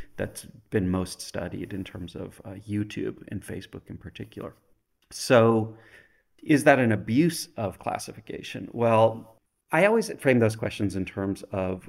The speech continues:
whose power is being amplified and who is benefiting from a particular system and at whose expense is that coming. So I think it's quite easy to see how those forms of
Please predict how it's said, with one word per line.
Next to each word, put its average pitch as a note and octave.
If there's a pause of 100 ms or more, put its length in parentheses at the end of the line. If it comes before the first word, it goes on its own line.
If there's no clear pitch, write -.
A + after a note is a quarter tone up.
(100)
whose A#2
power F#2+
is F#2
being F#2+
amplified G#2+ (340)
and G2+
who G2
is F#2
benefiting G2
from F#2
a F#2+
particular -
system -
and F#2
at -
whose G2
expense -
is -
that -
coming. - (500)
So A2
I A#2+
think A#2+ (380)
it's A2+ (460)
quite B2+ (100)
easy G#2+
to F#2 (320)
see - (240)
how A2+
those G2+
forms G2
of G2+